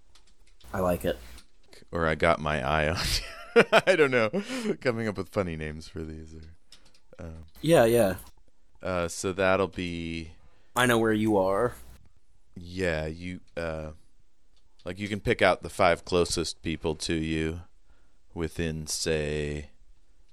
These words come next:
Speaker 2: two hundred yards. How's that sound?
Speaker 1: Cool.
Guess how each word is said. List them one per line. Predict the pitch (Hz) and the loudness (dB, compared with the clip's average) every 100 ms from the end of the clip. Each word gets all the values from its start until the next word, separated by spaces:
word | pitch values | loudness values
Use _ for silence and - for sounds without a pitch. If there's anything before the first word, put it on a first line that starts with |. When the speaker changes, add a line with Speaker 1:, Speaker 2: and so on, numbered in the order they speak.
| - | -14
Speaker 2:
two | - 92 | -8 -4
hundred | 85 80 78 | -4 -4 -6
yards. | 78 78 78 82 87 - - - - - - - - - - - | -4 -2 -2 -6 -10 -14 -12 -14 -18 -20 -20 -20 -20 -20 -20 -16
How's | 82 80 | -14 -8
that | 76 73 | -8 -8
sound? | - 73 71 - - - - - - | -10 -10 -12 -16 -20 -20 -20 -12 2
Speaker 1:
Cool. | 285 359 | 2 2